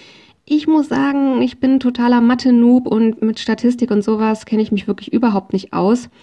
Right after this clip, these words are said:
Es scheint so zu sein, dass, ähm, bei wissenschaftlichen Erhebungen kleine Datensätze automatisch zu Ergebnissen führen, die, ich sage mal, extremer sind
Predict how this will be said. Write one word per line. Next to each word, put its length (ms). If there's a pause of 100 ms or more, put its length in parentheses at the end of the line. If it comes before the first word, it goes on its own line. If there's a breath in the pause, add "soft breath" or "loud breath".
(320 soft breath)
Es 100
scheint 300
so 80
zu 180
sein, 520 (180)
dass, 480 (320)
ähm, 720 (560 soft breath)
bei 240
wissenschaftlichen 640
Erhebungen 760 (220)
kleine 500
Datensätze 1080 (720 soft breath)
automatisch 880
zu 160
Ergebnissen 500
führen, 560
die, 560 (340)
ich 120
sage 200
mal, 220
extremer 720
sind 380